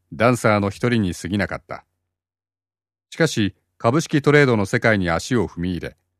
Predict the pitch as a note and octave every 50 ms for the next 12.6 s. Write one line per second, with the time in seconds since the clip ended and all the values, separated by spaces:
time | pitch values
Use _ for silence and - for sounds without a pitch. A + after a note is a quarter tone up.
0 | _ _ _ _ _ _ _ _ _ - G2+ - - C#3+ C#3 C3+ C3 - C#3+ C3+
1 | B2+ B2 A#2 G#2+ G#2 G2+ - - - C#3 D3 D3+ D3+ D3 C#3 C3+ C3 - - B2
2 | - - C#3+ D3 C3+ - C#3+ C3+ C3+ B2+ B2+ A#2+ G#2+ - F2+ - A#2+ A2+ G2 D#2
3 | D#2 D2 - - - C#2 - _ _ _ _ _ _ _ _ _ _ _ _ _
4 | _ _ _ _ _ _ _ _ _ _ _ _ _ F2+ F2+ G#2+ A2+ A#2+ G#2+ G2
5 | F2+ D#2+ C2+ - - _ _ _ _ _ _ _ - E2+ - - - B2 B2 A#2+
6 | - - - A#2+ A#2+ A#2 A#2 A2+ - - A#2+ A#2+ A2+ A2 G#2 - - G#2 G#2+ G#2
7 | A2 G2+ - G#2 F#2+ - - G2 F#2 F#2 - _ _ _ _ _ _ _ _ -
8 | D#3 E3 E3 C3+ G2+ A#2 C3+ C3 C#3 A#2+ A#2 G#2 F2+ E2+ - G2+ A2+ A#2+ - C3+
9 | A2+ - A#2 G2+ G2+ E2 C#2 B1+ - - _ _ _ _ _ _ _ _ _ _
10 | _ _ - - A2 B2 B2+ A#2+ - A#2 G#2 - A2 G2+ G2+ G2 F2 F#2+ G2+ A#2+
11 | C3 - - C3 A#2+ A#2 G2+ F#2+ F2 A2 A#2 - - A#2 A2 G#2 - - F#2 G#2+
12 | A2 - B2 A2+ G#2+ G2+ F#2+ - - D2 -